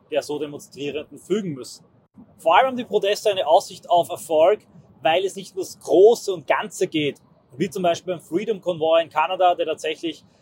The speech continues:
den Staat und die damals, ähm, unangreifbare, dogmatische, globale covid-Agenda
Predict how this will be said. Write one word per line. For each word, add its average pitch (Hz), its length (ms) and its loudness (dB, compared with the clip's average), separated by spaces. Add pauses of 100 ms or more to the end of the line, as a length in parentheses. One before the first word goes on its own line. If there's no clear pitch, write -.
(180)
den 160 100 -6
Staat 160 520 2
und 170 160 -12
die 156 240 -4 (260)
damals, 165 580 2 (140)
ähm, 151 420 0 (560)
unangreifbare, 165 1300 -2
dogmatische, 165 720 -4
globale 151 500 -4
covid-Agenda 156 1080 -4